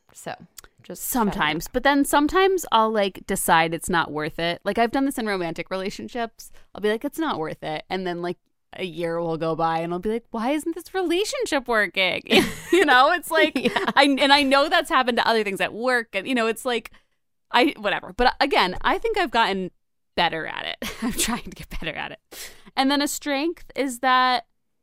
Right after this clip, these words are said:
Speaker 2: um, I think I'm a really good listener. I like
Speaker 1: You are.
Speaker 2: listening to people's, to people's stuff and, like, and, like, trying to help them solve it or just, like,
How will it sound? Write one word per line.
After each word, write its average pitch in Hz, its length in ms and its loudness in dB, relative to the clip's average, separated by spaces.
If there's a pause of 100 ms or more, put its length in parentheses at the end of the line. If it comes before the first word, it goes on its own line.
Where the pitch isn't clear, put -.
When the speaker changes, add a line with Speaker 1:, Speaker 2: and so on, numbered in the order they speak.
(180)
Speaker 2:
um, 233 640 0 (720)
I 262 160 -2
think 480 120 -4
I'm 508 80 -8
a - 20 -6
really 480 240 -4
good - 80 -10
listener. 156 640 -8
I 127 80 -10
like 180 120 -2
Speaker 1:
You 160 80 -4
are. 151 60 -4
Speaker 2:
listening 165 260 -6
to 165 80 -12
people's, 160 600 -12
to 180 120 -14
people's 151 400 -10
stuff 143 400 -10
and, 156 180 -8
like, - 440 -14 (240)
and, 165 160 -6
like, 143 240 -10
trying 143 340 -6
to - 80 -14
help - 260 -12
them 139 160 -10
solve 131 360 -8
it 135 180 -12
or 147 160 -8
just, 147 220 -16
like, 143 120 -14